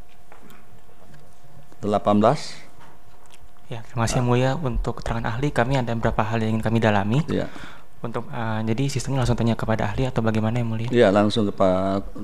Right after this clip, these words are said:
Speaker 1: ke sini dulu. Sampaikan, nanti dicatat di sana sekaligus dikumpulkan dulu. Ya, silakan.
Speaker 2: Ya, kami ada dua hal yang ingin kami dalami. Yang pertama, kami menggarisbawahi bahwa ke-,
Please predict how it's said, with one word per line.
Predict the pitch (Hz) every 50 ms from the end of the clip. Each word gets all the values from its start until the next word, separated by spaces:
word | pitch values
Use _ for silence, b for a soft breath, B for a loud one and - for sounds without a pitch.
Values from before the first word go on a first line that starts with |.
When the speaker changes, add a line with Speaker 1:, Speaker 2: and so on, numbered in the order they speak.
| - -
Speaker 1:
ke | - 104
sini | - 123 113 113 117 110
dulu. | 107 107 104 110 117 - - - - -
Sampaikan, | 120 117 120 127 123 123 117 113
nanti | 110 110 - 127 107
dicatat | 101 - 101 92 - 113 101 92
di | 95 92
sana | - 139 185 98 117 117 107
sekaligus | - 107 95 98 95 92 98 95
dikumpulkan | - 104 - 98 92 87 101 95 - 98 92
dulu. | 95 92 92 101 107 - - - - - - - - - - - - - - - - -
Ya, | 110 104
silakan. | - - 120 123 117 107 95 107 110 - - -
Speaker 2:
Ya, | 135 123 104 - - B B B B B B B - - -
kami | - 123 117 123 143 160 156
ada | 139 127 120 123 120
dua | 117 120 120 113 107
hal | 101 117 120 131
yang | 135 120 117 117
ingin | 110 -
kami | 110 113 113 110 110 113 151
dalami. | - 113 107 104 104 101 101 107 123 139 151 156 B B B B B B B B -
Yang | 123 117 117
pertama, | 127 123 - 120 120 123 139 151 165 160 156 156 156
kami | 127 123 123 131 143 147 147 156 - - 135
menggarisbawahi | 127 123 123 120 120 - - 123 123 139 143 135 127 127 110 104 101 - b b b b b b b -
bahwa | 131 120 120 117 113 - - 127 123 131 143 147 151 143 -
ke-, | - -